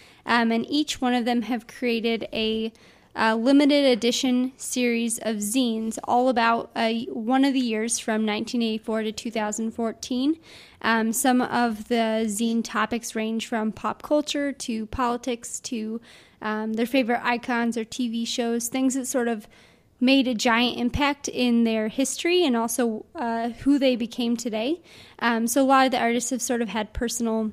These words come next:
experiences and written about why the things that are important to them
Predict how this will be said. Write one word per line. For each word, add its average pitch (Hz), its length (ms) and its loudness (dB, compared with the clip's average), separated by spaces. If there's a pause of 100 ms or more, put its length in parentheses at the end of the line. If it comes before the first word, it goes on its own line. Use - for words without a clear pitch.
(560)
experiences 247 840 0
and 226 140 0
written 247 200 -2
about 220 320 0
why 226 540 0 (120)
the 254 100 -4
things 240 300 0
that 233 100 0
are 226 220 -4
important 226 360 -4
to - 80 -20
them 226 280 -6